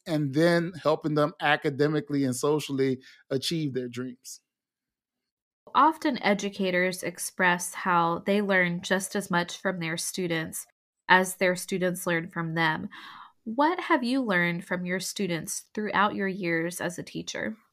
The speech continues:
Speaker 1: Uh, patience, <laughs> you know, but no, but on a serious, it's just, I learned, you learn so much from your students. Just something simple. Like, I grew up in rural Virginia, then moved to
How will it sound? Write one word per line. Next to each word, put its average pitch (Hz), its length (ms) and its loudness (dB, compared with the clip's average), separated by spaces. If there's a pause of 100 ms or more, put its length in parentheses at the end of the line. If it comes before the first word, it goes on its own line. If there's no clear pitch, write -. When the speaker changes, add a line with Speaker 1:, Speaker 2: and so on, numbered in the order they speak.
(1400)
Speaker 1:
Uh, 226 160 4
patience, 180 640 2 (640)
<laughs> - 580 -16
you 170 140 0
know, 165 260 6 (500)
but 233 140 8
no, 226 400 10 (140)
but 208 160 8
on 208 180 12
a 202 80 8
serious, 233 400 10 (240)
it's 214 220 2
just, 214 180 -2 (140)
I 220 80 6
learned, 220 360 6
you 214 120 2
learn 233 260 6
so 170 300 4
much 147 260 2
from 135 180 -4
your 127 100 -2
students. 135 420 -8
Just 185 240 0
something 175 280 2
simple. 143 380 -2
Like, 127 460 0 (360)
I 165 140 6
grew 180 260 10
up 170 140 8
in 139 160 4
rural 151 520 4 (120)
Virginia, 135 540 -2 (100)
then 151 320 0
moved 147 340 2
to 139 380 4